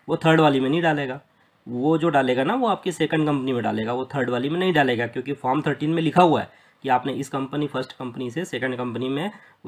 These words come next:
काम किया है, तो उस form thirteen में ये mention रहेगा previous employer,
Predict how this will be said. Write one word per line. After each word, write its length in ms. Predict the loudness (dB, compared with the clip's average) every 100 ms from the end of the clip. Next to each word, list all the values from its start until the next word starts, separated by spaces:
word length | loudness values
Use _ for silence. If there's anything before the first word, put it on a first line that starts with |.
| 2
काम 220 | 4 4
किया 240 | 4 2 4
है, 180 | 0
तो 180 | -4 -4
उस 140 | -4 -2
form 240 | -2 0
thirteen 320 | -2 -2 -2
में 80 | -2
ये 240 | -2 -2
mention 440 | -2 -2 -2 0 0
रहेगा 220 | 0 -2
previous 360 | -2 -2 -2 -2
employer, 380 | -2 0 -2